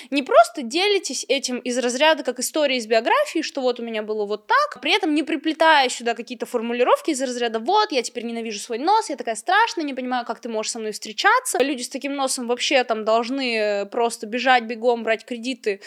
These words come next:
э, и делать себе ринопластику». Ну, то есть, если вы не говорите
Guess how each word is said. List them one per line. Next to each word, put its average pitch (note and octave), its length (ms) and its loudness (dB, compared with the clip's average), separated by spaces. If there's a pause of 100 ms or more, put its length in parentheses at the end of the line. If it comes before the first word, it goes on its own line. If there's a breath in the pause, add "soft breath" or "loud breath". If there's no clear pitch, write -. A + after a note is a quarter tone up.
(220 loud breath)
э, G#3+ 220 0
и B3 100 0
делать A#3 320 2
себе A3 500 2
ринопластику». D#4+ 840 0 (220 loud breath)
Ну, C#4+ 80 -4
то D4+ 80 2
есть, - 120 0
если E4 240 2
вы D#4 140 2
не D4 120 2
говорите C#4+ 640 4